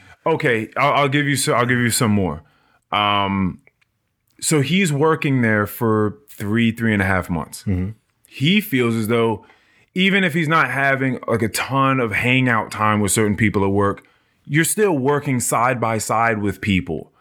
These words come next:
Speaker 1: spending a lot of time, making money, sharing some laughs, some stories, whatever.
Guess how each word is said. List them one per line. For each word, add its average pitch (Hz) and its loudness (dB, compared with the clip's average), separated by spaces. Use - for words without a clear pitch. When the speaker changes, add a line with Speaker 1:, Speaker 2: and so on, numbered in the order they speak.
Speaker 1:
spending 170 -2
a 151 -2
lot 143 0
of 135 -2
time, 120 0
making 135 2
money, 117 2
sharing 117 0
some 120 0
laughs, 120 0
some 117 -2
stories, 117 0
whatever. 113 0